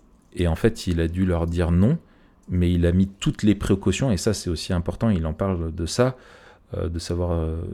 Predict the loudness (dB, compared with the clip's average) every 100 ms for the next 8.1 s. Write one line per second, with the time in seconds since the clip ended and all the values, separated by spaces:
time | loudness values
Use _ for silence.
0 | -8 -6 -2 0 2 0 -2 -6 -10 -10
1 | -10 -8 -10 -6 -2 4 6 4 0 -6
2 | -2 0 0 -2 -20 -20 -20 _ -10 -4
3 | -2 -2 -4 -2 -2 -2 -4 -4 0 -2
4 | -2 -10 -10 -10 -2 0 2 2 2 0
5 | -4 -2 -2 -2 -4 -6 -6 -6 -2 -2
6 | 0 -2 -4 -8 -4 -2 -2 -4 -12 -8
7 | -4 0 2 2 2 0 0 -2 -8 -8
8 | -8